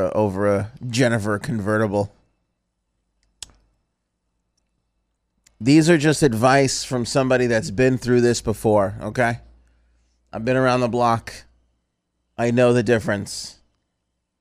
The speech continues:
Plan your apple picking day over the next couple of weeks.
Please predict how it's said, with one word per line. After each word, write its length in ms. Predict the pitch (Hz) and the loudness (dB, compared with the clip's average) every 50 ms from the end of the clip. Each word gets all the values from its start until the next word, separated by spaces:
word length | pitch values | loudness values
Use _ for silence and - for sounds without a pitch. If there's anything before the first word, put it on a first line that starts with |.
| _ _ _ _ _ _ _ | _ _ _ _ _ _ _
Plan 280 | - 135 135 139 147 147 | -4 0 2 4 4 4
your 120 | 143 135 | 4 6
apple 280 | 139 147 151 135 139 127 | 6 6 4 4 2 2
picking 340 | - 165 151 - 147 143 139 | 4 4 4 4 2 2 4
day 220 | 143 143 143 147 | 4 6 6 6
over 160 | 139 139 135 | 6 6 6
the 80 | 131 139 | 4 4
next 240 | 143 143 131 - - | 4 2 2 0 0
couple 240 | - 139 107 120 | -2 0 2 2
of 80 | 123 123 | 2 4
weeks. 760 | 147 165 180 202 208 - - - - - - - - - - | 4 6 4 4 2 0 -6 -10 -8 -8 -10 -10 -12 -16 -20